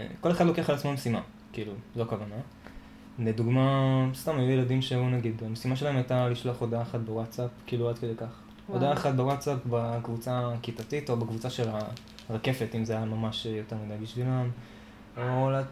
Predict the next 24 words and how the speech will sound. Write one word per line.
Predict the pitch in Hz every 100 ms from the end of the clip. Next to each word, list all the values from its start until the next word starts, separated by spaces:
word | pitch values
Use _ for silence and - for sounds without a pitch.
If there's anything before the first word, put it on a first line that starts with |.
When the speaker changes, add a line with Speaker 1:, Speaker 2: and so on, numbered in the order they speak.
| -
Speaker 1:
לא | 147 143 143
יודע, | 143 135 127 123 120
נגיד, | 120 120 117
סתם | - 139 131 127
לדבר | 117 120 131
עם | 131
מישהו | 131 131
בכיתה, | 123 117 120 - 135 135 131 123 120 - - - - - 113
דברים | 135 165 170
כאלה. | 156 143 117 113 226
Speaker 2:
זהו, | 247
איך | 214 -
זה | 285
השפיע | 247 - 208
באמת | 202 190 185
על | 202 185
בית | 180
הספר? | 208 180 - 180 190 180 - -
Speaker 1:
<clears throat> | 170 131 - -
Speaker 2:
תוך | 226 -
Speaker 1:
מה | 123
Speaker 2:
כדי | 208 196
Speaker 1:
זה? | 196
Speaker 2:
שאתה | 208 180 202